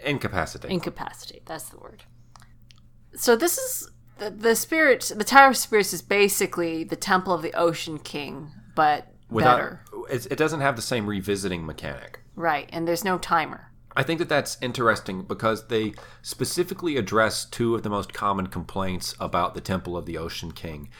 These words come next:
Speaker 1: and that you had to retread certain areas of it. And, you know, I like that part, but a lot of people hated it. And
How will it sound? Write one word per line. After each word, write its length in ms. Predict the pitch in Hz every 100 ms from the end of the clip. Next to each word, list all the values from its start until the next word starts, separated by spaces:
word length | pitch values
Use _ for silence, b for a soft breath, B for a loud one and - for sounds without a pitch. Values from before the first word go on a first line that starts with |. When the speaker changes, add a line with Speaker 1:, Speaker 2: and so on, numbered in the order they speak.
| B B
Speaker 1:
and 180 | 98 95
that 160 | 92 98
you 80 |
had 140 | 95 92
to 40 |
retread 600 | 87 98 95 - 98 92 -
certain 300 | 92 87 85
areas 460 | 82 85 80 78
of 160 | 78 78
it. 180 | 78 - - -
And, 140 | 95
you 80 | 95
know, 320 | 82 78 - -
I 100 | 127
like 260 | 104 104
that 160 | 95 76
part, 200 | 80 71
but 100 | 76
a 40 |
lot 180 | 80 87
of 60 | 85
people 200 | 78 -
hated 300 | 76 73 67
it. 180 | - - b b -
And 420 | 110 104 104